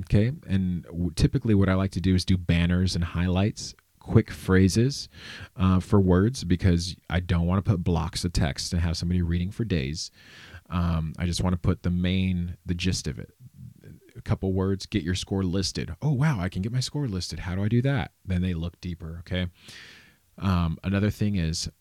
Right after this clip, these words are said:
pictures. Pictures are worth a thousand words, people say, right? So pictures, uh, on my website, I constantly incorporate coffee-themed pictures because one of the services I provide is a coffee subscription. So by tying that theme,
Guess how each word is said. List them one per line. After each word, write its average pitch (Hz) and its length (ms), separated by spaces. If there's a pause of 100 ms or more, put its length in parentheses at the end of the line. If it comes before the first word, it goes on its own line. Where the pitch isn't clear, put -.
(100)
pictures. - 600 (160)
Pictures 104 480
are - 120
worth 98 240
a 98 40
thousand 101 420
words, 110 260
people - 240
say, - 300
right? 87 340
So 92 160
pictures, 98 680 (220)
uh, 90 200 (100)
on 107 140
my 107 140
website, 101 540
I 90 160
constantly 98 600
incorporate 92 580
coffee-themed 95 760
pictures - 480
because 82 400
one 92 140
of 95 60
the 90 80
services 85 520
I 78 100
provide 82 400
is 87 140
a 85 40
coffee - 420
subscription. 87 640 (500)
So - 160
by 87 140
tying 107 480
that 95 220
theme, 131 560